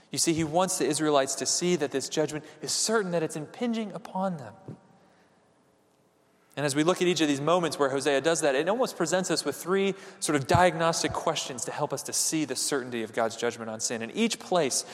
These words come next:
where Israel failed to see, where, in each place where Israel failed not just to, to obey God, but to heed God and to listen to God, we see a glimpse of our own sinful condition.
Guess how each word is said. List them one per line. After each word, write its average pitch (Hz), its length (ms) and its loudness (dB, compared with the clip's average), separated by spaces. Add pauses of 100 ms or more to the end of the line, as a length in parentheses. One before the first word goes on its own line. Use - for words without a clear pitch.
(140)
where 156 120 4
Israel 151 360 4
failed 185 500 4 (280)
to 156 100 0
see, 127 480 0 (1500)
where, 147 160 4 (180)
in 180 120 0
each 220 180 2
place 185 280 2
where 160 100 4
Israel 160 260 4 (180)
failed 180 340 4
not 180 140 2
just 170 200 -2
to, 143 100 2 (240)
to 143 160 6
obey 170 260 6
God, 175 240 4
but 139 120 0
to 135 40 -2
heed 185 360 0
God 165 180 4
and 143 80 0
to 135 80 0
listen 165 280 -2
to 151 60 -4
God, 143 220 2
we 131 80 -2
see 139 160 -2
a 123 60 0
glimpse - 680 -6 (420)
of 120 140 -6
our 113 120 -2
own 117 160 -6
sinful 123 440 -6
condition. - 500 -16